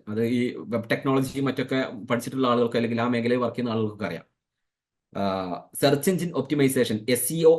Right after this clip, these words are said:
എന്ന് പറയും. ഇത് ഈ സംഭവം ഉപയോഗിച്ചിട്ടാണ് സാധാരണ രീതിയിൽ ഇതേപോലെ തന്നെ, ഏ, Google-ിൽ ഒരു വെബ്സൈറ്റ് ലിസ്റ്റ് ചെയ്യുന്നതും മറ്റുമൊക്കെ. ആ ആൽഗോരിതം ഒക്കെ ഇപ്പൊ മാറാൻ പോവുകയാണ്, മാറിക്കൊണ്ടിരിക്കുകയാണ്. ഈ കാരണം എന്താണെന്ന് വെച്ച് കഴിഞ്ഞാൽ ഇപ്പം Google-ിനെ പോലെ തന്നെ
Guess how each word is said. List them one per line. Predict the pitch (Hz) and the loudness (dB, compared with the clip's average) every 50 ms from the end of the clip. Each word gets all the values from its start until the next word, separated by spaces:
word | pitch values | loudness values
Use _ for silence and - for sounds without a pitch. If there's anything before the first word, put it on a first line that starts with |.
| 127 | 6
എന്ന് | 123 123 113 104 | 2 0 0 0
പറയും. | 95 90 87 - - _ _ _ 139 147 | -2 -4 -6 -10 -14 _ _ _ -2 -2
ഇത് | 156 156 208 220 208 175 180 | 4 6 6 4 4 2 0
ഈ | 196 233 | 0 0
സംഭവം | 226 180 147 143 139 147 165 - 165 | 2 2 2 2 2 2 2 2 2
ഉപയോഗിച്ചിട്ടാണ് | 123 127 131 123 127 123 - 107 123 120 113 104 110 - - - _ _ _ _ _ _ _ _ _ - | 4 4 4 4 2 0 -4 -4 -2 -2 -2 -2 -2 -4 -8 -12 _ _ _ _ _ _ _ _ _ -2
സാധാരണ | - 120 127 127 147 156 160 165 151 127 | 0 2 4 4 4 4 4 4 4 4
രീതിയിൽ | 120 120 120 127 131 147 147 - | 4 4 2 2 0 0 -4 -2
ഇതേപോലെ | 120 123 120 120 127 123 117 123 | 2 2 2 4 2 0 2 2
തന്നെ, | 123 123 123 135 131 - 113 113 | 0 0 0 0 -2 -2 -4 -2
ഏ, | 110 113 107 113 | -2 -2 0 2
Google-ിൽ | 123 127 123 131 135 131 127 127 127 - 123 | 2 4 6 6 8 8 8 6 4 2 0
ഒരു | 117 120 117 113 110 - - _ _ _ _ _ _ | 0 0 0 0 -2 -4 -8 _ _ _ _ _ _
വെബ്സൈറ്റ് | 113 117 113 104 - - 135 135 139 127 | 0 0 0 2 4 2 4 4 4 0
ലിസ്റ്റ് | 123 113 - - | 0 -2 0 2
ചെയ്യുന്നതും | 139 131 117 117 110 113 117 113 | 2 2 4 2 0 0 -2 -2
മറ്റുമൊക്കെ. | 104 - 107 98 - - 82 - - _ _ _ _ _ _ _ _ _ _ _ _ 139 | -2 -4 -6 -6 -6 -8 -12 -12 -16 _ _ _ _ _ _ _ _ _ _ _ _ 2
ആ | 151 175 202 208 170 156 | 4 4 4 4 4 4
ആൽഗോരിതം | 170 170 165 190 190 185 185 165 | 4 4 4 2 2 2 0 -2
ഒക്കെ | 165 | 0
ഇപ്പൊ | 151 160 147 131 | 0 2 2 2
മാറാൻ | 117 110 120 120 117 | 2 2 2 2 2
പോവുകയാണ്, | 113 107 101 95 85 82 - 110 | 2 2 0 0 -4 -6 -6 -2
മാറിക്കൊണ്ടിരിക്കുകയാണ്. | 110 117 123 127 135 139 135 123 110 101 - 110 87 - - - _ _ _ _ _ - | 0 0 0 2 2 2 2 2 0 0 -2 -4 -4 -4 -8 -16 _ _ _ _ _ -12
ഈ | 101 101 - | -12 -4 2
കാരണം | 120 123 131 147 | 2 4 4 4
എന്താണെന്ന് | 147 147 147 | 2 2 2
വെച്ച് | 139 139 139 | 0 0 0
കഴിഞ്ഞാൽ | 135 143 143 135 | 0 0 0 0
ഇപ്പം | 135 156 156 135 131 | 0 2 2 4 6
Google-ിനെ | 131 139 147 160 160 165 160 160 147 | 6 6 6 4 2 2 0 2 2
പോലെ | 143 147 143 147 139 | 2 2 2 2 2
തന്നെ | 135 135 139 156 | 2 4 4 4